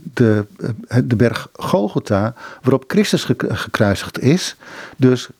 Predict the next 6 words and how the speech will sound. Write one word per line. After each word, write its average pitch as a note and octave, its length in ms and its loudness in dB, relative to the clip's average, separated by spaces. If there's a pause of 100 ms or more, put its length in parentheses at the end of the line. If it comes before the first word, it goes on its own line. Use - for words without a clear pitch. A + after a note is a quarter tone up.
(140)
Kore, D#3+ 640 2 (520)
de B2+ 200 0
profeet B2 440 0
Elisa A#2+ 680 2 (540)
en B2 440 2
Christus D#3+ 720 0